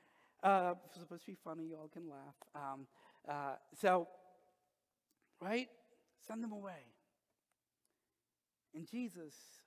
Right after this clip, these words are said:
looks at the same challenge and says, "Feed them." Jesus tells them, "Feed them."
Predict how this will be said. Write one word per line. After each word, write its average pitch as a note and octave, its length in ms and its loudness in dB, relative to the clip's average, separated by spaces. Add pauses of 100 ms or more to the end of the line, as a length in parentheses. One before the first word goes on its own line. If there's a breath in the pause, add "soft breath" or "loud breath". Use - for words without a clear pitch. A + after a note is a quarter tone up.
(120)
looks F3 220 -16
at D3+ 120 -18
the D3 80 -18
same A3+ 440 -6
challenge D3+ 640 -10 (160)
and D#3 140 -10
says, D#3+ 500 -12 (1400)
"Feed A#3+ 200 -12
them." A2+ 180 -20 (1800)
Jesus B3 300 -14
tells A#3 240 -10
them, - 160 -16
"Feed - 260 -10
them." B2+ 220 -18